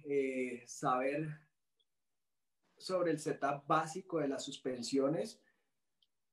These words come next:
manejar un poco la compresión, puede mantenerse, eh, en la mitad, pues, de,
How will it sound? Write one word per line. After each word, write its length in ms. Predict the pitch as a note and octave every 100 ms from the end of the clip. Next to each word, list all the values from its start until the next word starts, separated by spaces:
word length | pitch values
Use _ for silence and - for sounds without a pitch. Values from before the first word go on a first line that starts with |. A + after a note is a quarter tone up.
| _ _ -
manejar 540 | B2+ B2 A#2+ B2 C3
un 160 | D3 D3+
poco 300 | E3 D#3 E3+
la 160 | D#3 A#2+
compresión, 880 | C#3+ C3+ B2+ A#2 C3+ C3 C3+ - -
puede 300 | C#3+ C#3 D3
mantenerse, 1000 | C#3+ C3 C3 A#2+ B2 - C#3 C#3+ C#3 C#3 -
eh, 360 | A#2 A2+ A2+ C3+
en 120 | B2+
la 140 | B2
mitad, 520 | B2+ B2 - B2+ D3 -
pues, 260 | D3 C#3+ C#3
de, 480 | C#3+ C#3 C3 A#2+